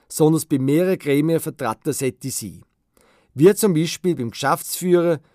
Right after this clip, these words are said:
wie auch beim Stiftungs- und Verwaltungsrat. Wenn man das Vertrauen bei den einzelnen Gremien beziehungsweise Kontaktpersonen kann gewinnen, desto erfolgreicher kann man mit dem institutionellen Kunden zusammenarbeiten.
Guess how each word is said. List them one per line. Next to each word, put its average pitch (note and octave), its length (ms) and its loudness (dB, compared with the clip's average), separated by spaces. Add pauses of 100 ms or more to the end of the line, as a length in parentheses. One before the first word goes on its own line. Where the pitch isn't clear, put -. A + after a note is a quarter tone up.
(140)
wie D3 140 2
auch D3+ 80 4
beim D3 140 -2
Stiftungs- - 680 -4
und C#3+ 200 -6
Verwaltungsrat. G#2+ 1080 -8 (580)
Wenn D#3 180 6
man E3 60 4
das - 80 0
Vertrauen F3 580 2
bei D#3+ 100 0
den D3 120 -2
einzelnen D#3+ 460 -2
Gremien F3+ 500 2
beziehungsweise D#3 720 -2
Kontaktpersonen D#3 920 -2
kann A#2+ 240 -6
gewinnen, G3 360 2 (400)
desto D3 280 2
erfolgreicher C#3+ 880 0
kann C#3 240 -6
man C#3+ 120 0
mit C#3+ 100 -4
dem C#3+ 100 -6
institutionellen B2+ 720 -6
Kunden D#3 420 -4
zusammenarbeiten. A2+ 800 -8